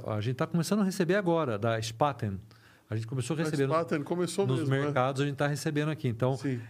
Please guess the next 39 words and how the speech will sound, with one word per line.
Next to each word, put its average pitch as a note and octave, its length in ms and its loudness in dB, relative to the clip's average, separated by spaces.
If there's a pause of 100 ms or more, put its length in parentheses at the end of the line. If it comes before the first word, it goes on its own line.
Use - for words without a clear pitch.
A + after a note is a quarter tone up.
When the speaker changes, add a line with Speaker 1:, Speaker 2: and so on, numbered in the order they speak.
Speaker 1:
em A#2 100 2
mil C#3 180 2
oitocentos F3 300 0
e - 20 -2
setenta G3 340 0
e A#3 40 -2
três, D#3+ 760 -2 (480)
né, C#3+ 380 0 (160)
é... A2 1000 -2
o A2+ 160 0
Linde D#3 280 0
recebeu, D3 800 0 (160)
é... A2+ 400 -2
essa A2 220 -4
missão D#3+ 600 -2
da G#2+ 280 -2
cervejaria A#2 460 -2
Spaten B2+ 520 -4
de A2 80 -2
Munique A2+ 460 -4 (540)
para A#2 120 -2
que A#2 140 -6
desenvolvesse B2+ 560 -2
o - 40 -14
sistema C3+ 300 -6
de B2+ 80 0
refrigeração C3 560 -2
para C#3+ 160 -2
que C#3 100 -6
ela E3+ 100 0
pudesse D3 600 -2 (360)
fazer C3+ 400 0
de C#3 100 -4
forma C#3 260 -2
controlada D#3 880 -2 (300)
a A2+ 140 -4
nossa B2+ 280 -2
famosa C3+ 460 -4
Pilsen D3 440 -4